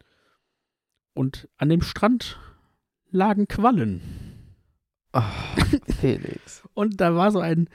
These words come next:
Speaker 1: ein kleines Stückchen von so einer Qualle, was genauso groß und rund war wie eine Kontaktlinse.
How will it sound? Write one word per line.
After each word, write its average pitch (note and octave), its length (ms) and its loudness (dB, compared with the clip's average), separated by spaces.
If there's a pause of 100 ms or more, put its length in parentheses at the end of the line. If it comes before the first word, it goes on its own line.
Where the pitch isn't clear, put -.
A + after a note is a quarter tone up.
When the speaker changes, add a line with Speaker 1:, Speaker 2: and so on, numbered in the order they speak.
(140)
Speaker 1:
ein C#3+ 160 0
kleines A3 400 2
Stückchen - 540 2
von D3 160 0
so D3 80 2
einer C3+ 160 2
Qualle, C#3 480 0 (680)
was G#3+ 220 -4
genauso F3 440 2
groß E3+ 320 2
und D3+ 120 2
rund E3+ 280 2
war D#3 140 0
wie D3 80 2
eine C#3+ 120 2
Kontaktlinse. D#3 800 2